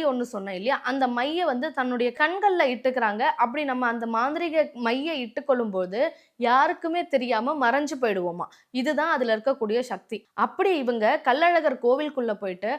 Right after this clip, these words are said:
அங்க சில பூஜைகள் எல்லாமே செய்றாங்க. அங்க இருக்கக்கூடிய சிலையுடைய சக்தியை ஆக்கர்ஷணம் செய்றாங்க.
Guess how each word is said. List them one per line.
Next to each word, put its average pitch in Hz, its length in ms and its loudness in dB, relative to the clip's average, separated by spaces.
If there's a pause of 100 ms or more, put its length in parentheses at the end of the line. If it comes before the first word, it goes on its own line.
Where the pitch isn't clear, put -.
(280)
அங்க 262 240 4
சில 262 340 0
பூஜைகள் 320 560 2
எல்லாமே 214 380 -2
செய்றாங்க. 202 560 -4
அங்க 233 200 0
இருக்கக்கூடிய 247 680 -2
சிலையுடைய 277 440 4
சக்தியை 247 520 -2 (360)
ஆக்கர்ஷணம் 311 680 4
செய்றாங்க. 208 340 -2